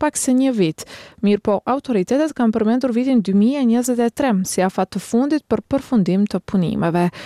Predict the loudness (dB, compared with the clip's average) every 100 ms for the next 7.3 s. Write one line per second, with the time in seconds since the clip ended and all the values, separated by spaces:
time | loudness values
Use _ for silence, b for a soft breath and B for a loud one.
0 | B B -8 -4 -4 0 0 2 2 0
1 | -2 -6 -2 0 0 0 -2 -6 -6 0
2 | 0 0 -2 -2 -2 -2 0 0 2 2
3 | 2 0 0 -4 -2 -4 -2 -2 0 0
4 | -2 -2 -4 -4 -4 -4 -4 -6 -4 -4
5 | -2 -2 -2 -4 -2 -4 B B B -6
6 | -2 0 0 0 2 0 -4 0 2 2
7 | 0 0